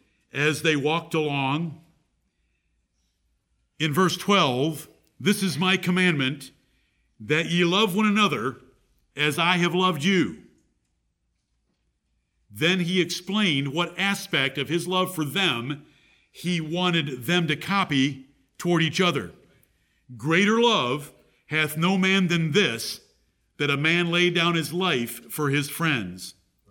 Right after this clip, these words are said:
Ye are my friends, if ye do whatsoever I command you." And so we have verse thirteen with the verse before it and the verse after it, and we want that thirteenth verse.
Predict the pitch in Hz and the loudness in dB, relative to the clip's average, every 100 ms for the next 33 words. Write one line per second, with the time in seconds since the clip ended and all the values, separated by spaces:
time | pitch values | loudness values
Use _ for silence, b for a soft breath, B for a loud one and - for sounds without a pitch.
0 | 90 _ _ _ _ - 143 202 220 202 | _ _ _ _ _ -6 0 2 2 2
1 | 196 190 226 233 131 90 85 - - _ | 0 0 0 2 0 -4 -12 -14 -16 _
2 | _ _ - 147 156 151 165 165 170 170 | _ _ -4 -4 -2 -2 0 0 -2 -2
3 | 214 196 139 147 143 170 165 156 131 113 | 0 0 0 -2 -2 -2 0 0 0 -4
4 | 92 78 _ _ _ _ _ _ _ _ | -6 -10 _ _ _ _ _ _ _ _
5 | _ _ _ _ _ 123 120 208 202 190 | _ _ _ _ _ -10 -2 0 2 0
6 | 180 175 147 147 135 - _ _ _ _ | 0 0 0 -2 -8 -20 _ _ _ _
7 | _ _ _ _ _ 123 165 190 185 202 | _ _ _ _ _ -2 0 0 2 2
8 | 196 196 196 139 113 120 - _ _ _ | 2 2 2 2 -4 -10 -14 _ _ _
9 | - 151 151 147 180 180 160 - 180 180 | -6 -6 -4 0 2 0 -2 -2 0 2
10 | 175 151 147 170 156 - 160 160 160 139 | 0 -4 -2 0 -2 -2 -2 -2 -2 -4
11 | 120 120 - b b 147 139 180 175 170 | -4 -6 -14 b b -4 -2 0 -2 -2
12 | 165 165 147 147 180 175 175 175 170 165 | -2 -2 -4 -2 -2 -2 -2 -2 -2 -2
13 | 135 147 101 101 | 0 0 -2 -10